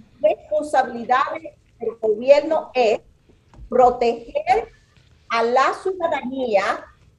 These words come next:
basado en el respeto de los derechos fundamentales y del ordenamiento constitucional.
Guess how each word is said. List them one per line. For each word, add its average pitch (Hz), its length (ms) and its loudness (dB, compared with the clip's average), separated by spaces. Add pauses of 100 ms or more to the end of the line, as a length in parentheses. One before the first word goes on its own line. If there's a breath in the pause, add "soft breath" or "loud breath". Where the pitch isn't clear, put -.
(260)
basado 277 720 -2
en 262 140 -2
el 220 140 0
respeto 349 840 -2
de 254 140 2
los 214 300 -4
derechos 254 540 -4 (120)
fundamentales 262 1120 -2 (560)
y 302 280 -4
del 240 440 0 (200)
ordenamiento 311 1300 -2
constitucional. 269 1700 -2